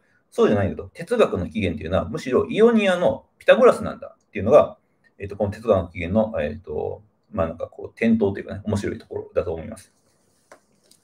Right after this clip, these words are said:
で、そこで、あの、で、アテネの、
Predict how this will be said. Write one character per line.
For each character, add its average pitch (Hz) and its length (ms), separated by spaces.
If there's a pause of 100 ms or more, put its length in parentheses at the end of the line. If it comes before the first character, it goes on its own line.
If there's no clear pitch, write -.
(400)
で、 165 80
そ - 140
こ 247 100
で、 165 100
あ 107 60
の、 92 480 (1400)
で、 - 120
ア 226 100
テ 208 160
ネ 175 120
の、 175 320